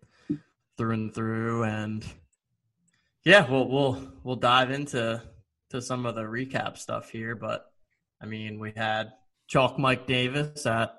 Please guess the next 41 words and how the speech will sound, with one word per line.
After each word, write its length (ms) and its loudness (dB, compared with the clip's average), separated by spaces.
at 220 -2
four 220 -4
thousand 340 4
dollars 580 4
that 280 -4
completely 540 -4
busted. 500 -2
We 140 -2
had 420 -2
Duke 220 -2
Johnson 800 0
completely 540 -2
bust, 540 0
which 300 -8
I 80 -6
think 220 -8
is 120 -12
not, 280 -4
not 220 8
the 80 2
most 380 -2
surprising 600 0
thing. 360 -4
I 40 -8
mean, 140 -6
I, 60 -2
I, 560 0
I 140 4
did 120 -2
not 200 0
see 300 -4
Davis 480 -4
having 260 0
a 60 -8
floor 260 -4
like 200 -2
that. 180 2
I 140 -2
still 280 -4
think 340 -12
that 320 -2